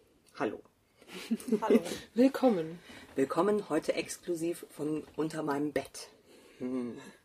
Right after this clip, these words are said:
Speaker 1: <laughs>
Speaker 2: Ja, äh, da wundern sich jetzt bestimmt alle, dass wir schon die nächste Folge machen.
Speaker 1: <laughs>
Speaker 2: Kaum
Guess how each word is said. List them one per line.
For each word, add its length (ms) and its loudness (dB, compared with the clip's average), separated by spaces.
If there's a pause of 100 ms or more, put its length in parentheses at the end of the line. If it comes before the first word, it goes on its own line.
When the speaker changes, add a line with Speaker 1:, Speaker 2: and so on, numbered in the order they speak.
(440)
Speaker 1:
<laughs> 80 2 (1120)
Speaker 2:
Ja, 360 -6 (380)
äh, 360 -10 (800)
da 180 -8
wundern 300 2
sich 160 -4
jetzt 200 -10
bestimmt 360 -16
alle, 140 -12
dass 260 -14
wir 220 -6
schon 460 4
die 100 6
nächste 300 2
Folge 260 4
machen. 300 6
Speaker 1:
<laughs> 100 -10 (2250)
Speaker 2:
Kaum 200 10